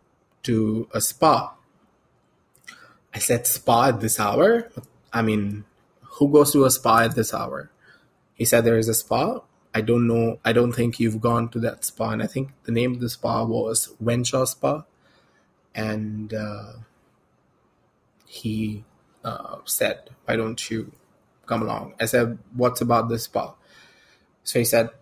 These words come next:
"Have you heard of the spa? Have you been to the spa before?" I said, "Yeah, I've been one to the building,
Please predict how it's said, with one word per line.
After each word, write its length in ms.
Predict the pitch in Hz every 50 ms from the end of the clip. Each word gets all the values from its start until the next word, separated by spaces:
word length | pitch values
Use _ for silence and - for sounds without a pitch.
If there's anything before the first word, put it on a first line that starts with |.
| - - -
"Have 160 | 117 110 113
you 260 | 113 113 113 113 104 - -
heard 240 | 123 131 135 139
of 120 | 139 135 139
the 60 | 139
spa? 400 | - - - 139 135 135 135 135
Have 220 | 123 120 113 107
you 80 | 110 107
been 300 | 104 110 120 127 127 123
to 80 | - 127
the 120 | 127 123
spa 320 | 117 - - 120 120 123
before?" 640 | 123 123 120 117 - 127 123 123 123 123 120 120 120 - - _ _ _ _ _ _ _
I 80 | - -
said, 140 | 123 165 156
"Yeah, 160 | 139 143 120 117
I've 100 | 110 110
been 220 | 120 135 139 135 120
one 480 | 120 120 123 123 120 123 117 - 78 - _ _ _ _ _ _ _ _ _ _ _ -
to 360 | 123 120 117 113 117 117 117
the 140 | 113 117 113
building, 720 | 117 123 131 131 127 123 123 120 120 117 117 113 113